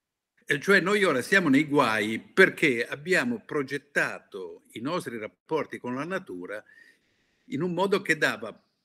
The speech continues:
predominio alla tecnologia e all'economia. Ora siamo nei guai e chi chiamiamo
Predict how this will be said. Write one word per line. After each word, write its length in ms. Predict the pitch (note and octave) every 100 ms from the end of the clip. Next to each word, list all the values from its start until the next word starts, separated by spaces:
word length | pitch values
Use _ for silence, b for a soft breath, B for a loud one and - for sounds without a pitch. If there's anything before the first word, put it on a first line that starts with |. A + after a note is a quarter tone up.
| _ _ _ _ _ _
predominio 1040 | - E3 E3 G3 D#3+ G2+ G2 G#2 A#2 _ _
alla 180 | B2+ A#2+
tecnologia 1000 | C3 B2+ B2+ F3 A#2+ F#2 F2+ F#2 A2 - _ _ _
e 120 | C#3
all'economia. 600 | C#3 C3 C#3 C#3+ - - _ _ _ _ _ _ B _
Ora 200 | F#3 F3+
siamo 320 | A#2 C#3+ A#2 D3+
nei 160 | G#3
guai 580 | D#3+ G2+ E2 F2+ C3+ C#3+ _ _ _ _ _ _ _ _
e 160 | F3
chi 200 | - A3+
chiamiamo 960 | G3 A3+ G3+ C#3 G2+ F2+ F#2 F2+ - _